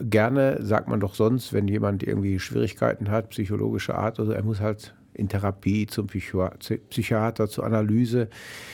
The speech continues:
Ähm, du hast gesagt, dass du auch andere Erfahrungen gemacht hast durch praktisches Arbeiten, wo jetzt nicht so ein wahnsinns theoretischer Überbau da drüber ist.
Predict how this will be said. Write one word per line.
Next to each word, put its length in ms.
Ähm, 520
du 240
hast 160
gesagt, 380
dass 160
du 260
auch 240
andere 260
Erfahrungen 420
gemacht 280
hast 220
durch 220
praktisches 640
Arbeiten, 720
wo 160
jetzt 160
nicht 260
so 100
ein 140
wahnsinns 580
theoretischer 640
Überbau 480
da 120
drüber 360
ist. 300